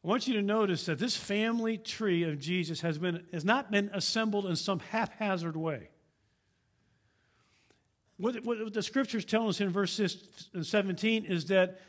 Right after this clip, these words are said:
the family tree of Jesus is perfectly ordered, perfectly planned, and has a powerful evidence of being control, of a, of a controlled flow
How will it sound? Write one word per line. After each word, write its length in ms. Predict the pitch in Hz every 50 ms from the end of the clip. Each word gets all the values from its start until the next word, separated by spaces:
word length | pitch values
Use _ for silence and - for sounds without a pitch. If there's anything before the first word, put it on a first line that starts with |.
| - -
the 80 | 160 -
family 560 | - - 214 233 254 269 269 262 262 254 196
tree 260 | - - 226 226 214
of 100 | 196 170
Jesus 440 | 147 143 180 196 190 170 185 175 -
is 160 | - 156 -
perfectly 760 | - - - - 269 262 - 269 254 220 - 240 254 240 226 -
ordered, 640 | - 220 220 208 190 175 190 196 196 202 196 190 - - - - - _ _ _
perfectly 520 | - 220 254 240 - 247 202 196 233 233
planned, 760 | 214 - - - 208 208 185 165 147 143 147 170 185 185 170 - - _ _ _ _ _ _ _ _ _ _ _ _ _ _ _ _
and 100 | 170 151
has 320 | 151 185 185 190 185 175 -
a 120 | 190 180 165
powerful 520 | 170 - 185 220 233 233 214 - 208 - -
evidence 400 | 214 214 202 202 202 202 - -
of 200 | 190 170 151 165
being 160 | 180 170 -
control, 520 | - 165 151 - - - 220 233 226 208
of 340 | 180 180 185 185 170 165 170
a, 100 | 170 160 - - -
of 100 | 196 165
a 80 | 180 175
controlled 580 | 175 175 160 - - 208 214 214 220 220 214
flow 540 | 214 - - 214 202 185 175 165 165 165 165